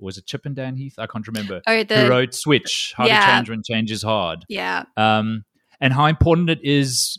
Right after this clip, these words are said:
Speaker 1: and we've spoken about the elephant and the rider ad nauseum on our show.
Speaker 2: Yeah.
Speaker 1: Um, but, you know, those two sides of yourself, the rational side, the emotional side, and the emotional side is always gonna win, you
Speaker 2: Mm.
Speaker 1: know?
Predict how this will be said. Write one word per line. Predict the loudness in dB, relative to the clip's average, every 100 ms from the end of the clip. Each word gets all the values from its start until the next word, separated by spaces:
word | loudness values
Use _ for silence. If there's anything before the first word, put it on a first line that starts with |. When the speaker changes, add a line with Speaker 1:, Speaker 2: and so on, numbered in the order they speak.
| -4
Speaker 1:
and | -2
we've | -2
spoken | 2 2 2
about | 0 0
the | 0
elephant | -4 0 0
and | 0
the | 0
rider | 0 -2 -2
ad | -4 -4 -4
nauseum | -2 -2 -2 -4
on | -4
our | -6
show. | -4 -4 -4 -6 -12 -10
Speaker 2:
Yeah. | -6 -4 -2 0 2 2
Speaker 1:
Um, | 0 -4 _ _ _
but, | 2 4
you |
know, | 4
those | 4 2
two | 0 0
sides | 2 2 2 0
of | -4
yourself, | -4 -2 -4 -4 -4
the | -2
rational | -2 -2 -6 -8
side, | -4 -4 -4
the | -6
emotional | -6 -4 -6 -8 -10
side, | -10 -10
and | -6
the | -4
emotional | -4 -4 -4 -4
side | 0 0
is | 0 -6
always | -4 -2 -2 -4
gonna | -6 -4
win, | -4 -4 -10 -12 -2
you | 0
Speaker 2:
Mm. |
Speaker 1:
know? | 0 -2